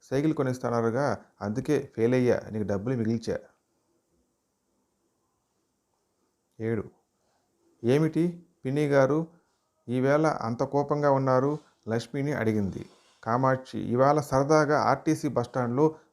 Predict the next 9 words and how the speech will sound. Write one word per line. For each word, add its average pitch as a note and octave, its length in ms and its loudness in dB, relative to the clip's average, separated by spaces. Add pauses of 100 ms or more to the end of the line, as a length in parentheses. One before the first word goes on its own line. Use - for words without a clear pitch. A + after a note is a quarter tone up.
బరువు C#3+ 260 2
తూగే C3 560 -4
మిషన్ A#2 420 -2
ఎక్కి E3 500 -2 (180)
రూపాయి D3 440 2
కాయిన్ C3 300 0
వేస్తే B2 540 0 (180)
ఒకేసారి D#3 640 2
ఇద్దరు C#3 460 -2